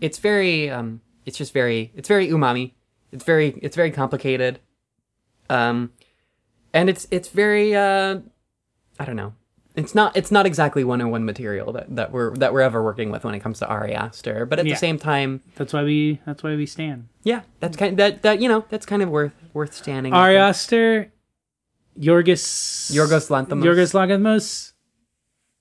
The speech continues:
Speaker 2: stan. <laughs> We
Speaker 1: We,
Speaker 2: stan.
Speaker 1: we
Speaker 2: On,
Speaker 1: stan.
Speaker 2: we on Film Critters stan them.
Speaker 1: Do you
Speaker 2: Are there
Speaker 1: remember all
Speaker 2: any
Speaker 1: the, do you remember all the parts in Midsommar where the cultists were, would, like, literally look directly at the camera?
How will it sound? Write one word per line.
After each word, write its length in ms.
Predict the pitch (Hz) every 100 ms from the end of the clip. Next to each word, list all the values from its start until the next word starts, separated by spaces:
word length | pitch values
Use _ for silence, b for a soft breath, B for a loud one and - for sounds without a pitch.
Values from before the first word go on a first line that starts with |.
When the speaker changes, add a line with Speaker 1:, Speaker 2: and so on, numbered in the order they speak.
| _ _ _
Speaker 2:
stan. 480 | - 170 151 117 117 -
<laughs> 120 | -
We 180 | 233 165
Speaker 1:
We, 160 | 180 208
Speaker 2:
stan. 480 | 180 202 165 123 143
Speaker 1:
we 80 | 156
Speaker 2:
On, 160 | 170
Speaker 1:
stan. 200 | 160 143 -
Speaker 2:
we 120 | 165 190
on 160 | 208
Film 200 | - 196
Critters 300 | 196 190 180
stan 380 | - 170 151 131
them. 280 | 113 117 139 b b b -
Speaker 1:
Do 80 |
you 60 | 185
Speaker 2:
Are 20 |
there 100 | 208
Speaker 1:
remember 220 | 240 233
all 40 | 208
Speaker 2:
any 80 | -
Speaker 1:
the, 60 | 151
do 60 |
you 60 | 185
remember 260 | 233 277
all 80 | 269
the 80 | 226
parts 500 | - 120 127 - - _
in 320 | 131 127 117 113
Midsommar 560 | 127 123 - 123 117
where 260 | 117 110 104 _
the 180 | 127 113
cultists 480 | - 107 104 110 -
were, 160 | 117 -
would, 280 | 123 120 117
like, 260 | 107 - _ _ _ _ -
literally 640 | 123 147 147 143 139 135
look 280 | 113 107 -
directly 480 | 117 104 - 123 117
at 100 | 101
the 60 |
camera? 560 | - - 98 104 120 127